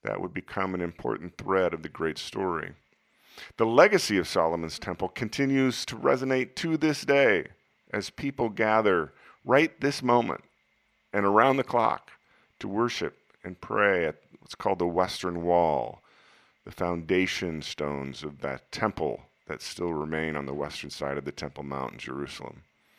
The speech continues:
Jesus taught his followers to live with purpose, prioritizing God's kingdom above all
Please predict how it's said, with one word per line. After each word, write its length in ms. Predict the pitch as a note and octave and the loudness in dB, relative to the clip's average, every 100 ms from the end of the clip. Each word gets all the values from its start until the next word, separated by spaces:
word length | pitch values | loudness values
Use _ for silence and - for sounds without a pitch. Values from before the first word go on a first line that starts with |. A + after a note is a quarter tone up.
| _ _ _ _ _ _ _ _ _ - _ | _ _ _ _ _ _ _ _ _ -20 _
Jesus 380 | - A3+ B3 G3+ | -2 0 2 0
taught 160 | F#3+ D#3+ | 4 4
his 120 | C3 | 4
followers 600 | B2+ G#2 G#2+ G#2 G2+ - | 4 6 6 4 2 -4
to 180 | - G#2+ | -8 -8
live 800 | G2+ G#2 A2 G#2+ F#2+ F2+ - _ _ _ _ - | -4 0 4 4 2 -6 -20 _ _ _ _ -8
with 300 | F#2+ F2+ - | -8 -8 -6
purpose, 760 | A#2 - G1+ - - - - - _ _ _ _ _ _ _ _ _ | -8 -6 -8 -8 -10 -12 -16 -20 _ _ _ _ _ _ _ _ _
prioritizing 880 | - A#2 A#2 A#2+ A#2 A#2+ A2+ A2 G2+ | 2 6 8 6 4 2 2 2 0
God's 460 | G2+ F#2+ G2 F#2+ - | 2 4 4 0 -10
kingdom 520 | - C3+ B2 F#2+ F2+ | -6 -2 0 0 0
above 480 | F2 F#2 F#2 F2 - - | 2 4 4 2 -10 0
all 600 | G#2 G#2 G#2 G#2 G2+ | 4 6 6 4 0